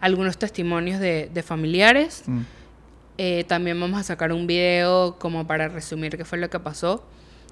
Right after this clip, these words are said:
Speaker 1: para recordar a esas víctimas y honrarlos, que es nuestro rol.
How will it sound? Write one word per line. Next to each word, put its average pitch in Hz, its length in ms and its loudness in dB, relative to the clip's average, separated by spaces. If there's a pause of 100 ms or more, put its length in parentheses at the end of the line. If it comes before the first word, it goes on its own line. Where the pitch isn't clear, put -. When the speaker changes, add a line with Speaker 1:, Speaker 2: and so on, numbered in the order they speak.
Speaker 1:
para 170 180 6
recordar 165 440 0
a 165 40 -4
esas 190 200 -6
víctimas 220 380 -2
y 185 80 -2
honrarlos, 196 580 0 (360)
que 196 80 2
es 190 100 2
nuestro 196 360 0
rol. 160 260 2